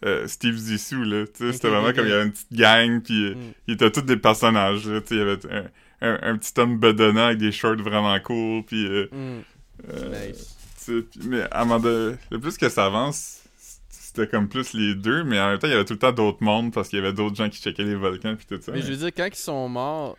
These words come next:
Speaker 2: y a-tu des gens qui étaient comme en haut, ou qui étaient un petit peu moins proches de la lave,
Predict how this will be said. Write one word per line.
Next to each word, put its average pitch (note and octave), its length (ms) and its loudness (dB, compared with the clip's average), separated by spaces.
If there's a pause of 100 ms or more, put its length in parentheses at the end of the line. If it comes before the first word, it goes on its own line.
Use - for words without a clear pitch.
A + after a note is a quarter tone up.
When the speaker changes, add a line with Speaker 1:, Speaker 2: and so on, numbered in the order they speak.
(140)
Speaker 2:
y A#2+ 160 -10
a-tu A#2 220 -12
des C3+ 200 -6
gens B2+ 280 -8
qui B2 160 -12
étaient B2 200 -6
comme A#2 240 -8
en A2 200 -8
haut, B2 540 -6
ou A2 60 -14
qui A#2 120 -14
étaient A2+ 140 -10
un A2+ 120 -8
petit - 140 -20
peu B2 160 -8
moins A2+ 320 -8
proches A#2 340 -10
de A2+ 60 -16
la G#2+ 160 -4
lave, A#2 320 -4